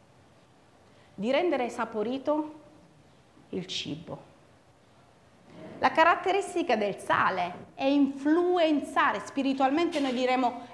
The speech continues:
influenzare il cibo attorno.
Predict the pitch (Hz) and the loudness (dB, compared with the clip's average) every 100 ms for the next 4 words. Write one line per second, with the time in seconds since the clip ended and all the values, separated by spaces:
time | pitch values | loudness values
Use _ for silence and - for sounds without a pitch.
0 | - 349 392 403 - - 381 392 359 311 | -6 4 4 4 2 2 4 4 2 0
1 | - 240 170 156 156 139 - - - - | -4 -2 -2 -2 -6 -10 -12 -18 -20 -20
2 | - - - - - 220 214 - 196 165 | -20 -20 -20 -20 -4 -2 0 -2 -2 -4
3 | 160 156 - - - 165 151 156 151 - | -6 -8 -6 -4 0 0 0 -4 -8 -12